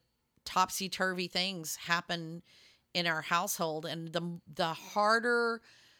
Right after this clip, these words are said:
the, the more of a stranglehold I had on trying to control our lives, the more out of control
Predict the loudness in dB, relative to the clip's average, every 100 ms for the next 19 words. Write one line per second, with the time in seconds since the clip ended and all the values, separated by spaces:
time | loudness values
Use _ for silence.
0 | _ -2 2 2 0 0 0 2 2 6
1 | 6 4 2 0 0 2 0 2 0 4
2 | 4 6 4 0 -2 0 2 2 2 2
3 | 0 -2 0 0 0 0 0 0 -4 -4
4 | -6 -2 4 6 6 4 2 2 4 4
5 | 4 4 4 4 -2 -8 -12 _ _ _
6 | -4 0 2 2 2 0 2 4 2 0
7 | -6 -6 -2 0 0 -2